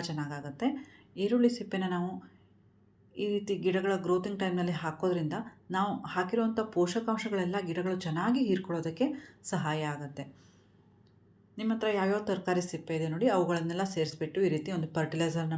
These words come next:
ಮಾಡಿ ಹಾಕ್ಕೊಳ್ಬೋದು. ನಾ ಈ ಸಿಪ್ಪೆ ಸಹಿತವಾಗಿಯೇ ಗಿಡಗಳಿಗೆ ಹಾಕ್ಕೊಳ್ತಾ ಇದ್ದೀನಿ. ಯಾಕಂತಂದರೆ ಮಣ್ಣಿನಲ್ಲಿ ಈ ಟೈಮ್‌ನಲ್ಲಿ ಯಾವುದೇ ರೀತಿ ಫಂಗಸ್ ಎಲ್ಲ ಅಷ್ಟೊಂದು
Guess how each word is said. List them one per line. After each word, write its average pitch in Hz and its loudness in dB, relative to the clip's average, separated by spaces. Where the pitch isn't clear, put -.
ಮಾಡಿ 202 -2
ಹಾಕ್ಕೊಳ್ಬೋದು. 147 -2
ನಾ 233 0
ಈ 226 2
ಸಿಪ್ಪೆ 233 6
ಸಹಿತವಾಗಿಯೇ 233 4
ಗಿಡಗಳಿಗೆ 180 2
ಹಾಕ್ಕೊಳ್ತಾ 185 -2
ಇದ್ದೀನಿ. 151 -4
ಯಾಕಂತಂದರೆ 165 -4
ಮಣ್ಣಿನಲ್ಲಿ 175 -2
ಈ 190 -4
ಟೈಮ್‌ನಲ್ಲಿ 180 -2
ಯಾವುದೇ 165 -2
ರೀತಿ 165 -6
ಫಂಗಸ್ 170 -2
ಎಲ್ಲ 180 2
ಅಷ್ಟೊಂದು 175 -2